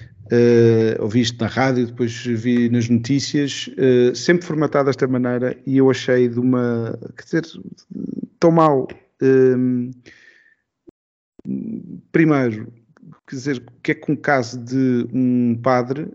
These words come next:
eh, que tá com um processo de uma investigação tem a ver com o líder de um partido?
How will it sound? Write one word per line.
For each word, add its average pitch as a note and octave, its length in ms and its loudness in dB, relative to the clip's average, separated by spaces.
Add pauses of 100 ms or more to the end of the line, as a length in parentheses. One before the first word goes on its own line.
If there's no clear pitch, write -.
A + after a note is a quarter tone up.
(140)
eh, B2 120 -4
que A#2 160 -16
tá A2+ 680 -4
com A2+ 680 -4
um A#2+ 200 -4
processo - 760 -4
de A#2+ 220 -10
uma A#2 140 -2
investigação A#2 640 -4
tem B2+ 180 0
a A#2 40 -2
ver B2+ 220 0
com C3+ 420 0
o A#2+ 160 -2
líder B2+ 280 2
de B2 80 0
um B2 60 0
partido? A#2+ 460 -4